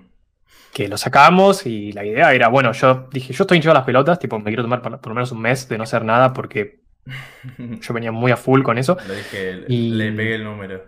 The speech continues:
Speaker 2: <laughs>
Speaker 1: y, y, y nada, eh, lle-, eh, me ll-, llegaron muchas propuestas de,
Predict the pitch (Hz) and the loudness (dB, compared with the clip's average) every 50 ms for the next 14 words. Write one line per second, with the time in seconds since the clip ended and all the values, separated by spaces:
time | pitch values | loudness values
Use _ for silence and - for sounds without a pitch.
0 | _ _ - - - - - 101 107 120 - - - - - - - - - - | _ _ -20 -18 -16 -16 -16 -16 -16 -16 -16 -8 -8 -8 -6 -6 -6 -6 -6 -6
1 | - _ _ _ _ _ _ _ _ _ _ _ - - 135 123 - - - 135 | -10 _ _ _ _ _ _ _ _ _ _ _ -4 -2 -2 0 0 0 2 2
2 | 120 113 110 107 107 107 107 104 104 101 104 - _ _ _ _ _ _ _ _ | 2 2 2 0 0 -2 -4 -4 -6 -8 -10 -14 _ _ _ _ _ _ _ _
3 | _ _ _ _ _ _ _ _ _ _ _ _ _ _ _ _ _ _ _ - | _ _ _ _ _ _ _ _ _ _ _ _ _ _ _ _ _ _ _ 0
4 | - 127 139 151 156 139 123 123 - - - 120 117 113 113 113 110 110 110 110 | 2 4 6 6 6 6 4 2 0 -2 -6 -4 -4 -2 -2 -2 -2 -4 -4 -6
5 | 110 110 - - - 123 123 127 - 127 123 117 117 113 113 113 113 113 110 110 | -6 -8 -8 -4 -2 -2 -2 -2 -2 -4 -4 -4 -4 -6 -8 -10 -10 -12 -12 -12
6 | 110 107 107 110 113 113 120 - _ - 131 117 - - - - - - 123 123 | -12 -14 -14 -16 -18 -18 -20 -20 _ -6 -6 -4 -4 -6 -8 -8 -2 0 2 2
7 | 131 127 127 127 127 143 127 - 123 143 143 147 147 131 131 - 151 147 139 131 | 4 4 2 2 2 0 -2 0 2 4 4 4 4 2 2 4 6 6 6 4
8 | 131 123 113 113 110 107 104 107 107 - | 2 0 0 0 -2 -2 -2 -6 -8 -14